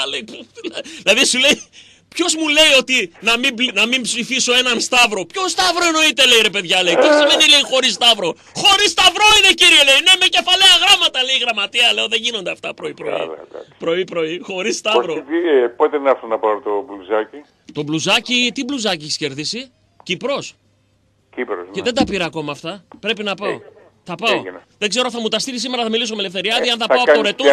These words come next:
Speaker 2: και ανακοίνωση,
Speaker 1: από την
Speaker 2: έγινε.
Speaker 1: Αγγλική. Εννοείται. Ανακοίνωση!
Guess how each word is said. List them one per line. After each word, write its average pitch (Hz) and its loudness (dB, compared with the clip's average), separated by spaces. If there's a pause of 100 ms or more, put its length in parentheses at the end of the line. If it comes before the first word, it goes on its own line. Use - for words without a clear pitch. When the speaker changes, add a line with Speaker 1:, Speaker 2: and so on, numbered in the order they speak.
Speaker 2:
και 139 4
ανακοίνωση, 127 0
Speaker 1:
από - -2
την 202 -6
Speaker 2:
έγινε. 120 -2
Speaker 1:
Αγγλική. 175 -4
Εννοείται. 185 0 (240)
Ανακοίνωση! 254 0